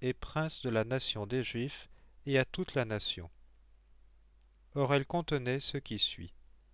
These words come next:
Le roi Antiochus à Simon, grand prêtre, et à la nation des Juifs, salut.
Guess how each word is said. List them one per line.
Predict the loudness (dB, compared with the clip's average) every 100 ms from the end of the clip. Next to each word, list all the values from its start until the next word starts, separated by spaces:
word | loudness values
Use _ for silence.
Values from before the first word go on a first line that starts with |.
| -20 -20 -20 -20 -20 -20 -14 2
Le | 4
roi | 6 6 4 4
Antiochus | 0 2 -2 -2 -4 -2 -2 2
à | 2
Simon, | 2 0 0 2 2
grand | 4 2
prêtre, | 2 -2 -2 -2 -10 -2
et | 2
à | 4
la | 4 4
nation | 0 0 -4 0
des | 0 0
Juifs, | 0 -4 -4 -12 -6
salut. | 0 0 0 -2